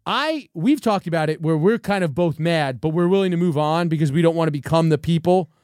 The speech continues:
that have the personality that's still covid. We don't wanna be Jim Breuer. <laughs> Ne-, like, neither of us has any desire to still be Jim Breuer.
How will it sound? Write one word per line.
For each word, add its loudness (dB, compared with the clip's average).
that 2
have -2
the -6
personality 0
that's -4
still 0
covid. -2
We 2
don't 2
wanna 2
be 0
Jim 0
Breuer. -4
<laughs> -20
Ne-, 0
like, -4
neither 0
of 0
us -2
has -2
any 0
desire -2
to -6
still 0
be -2
Jim 2
Breuer. -4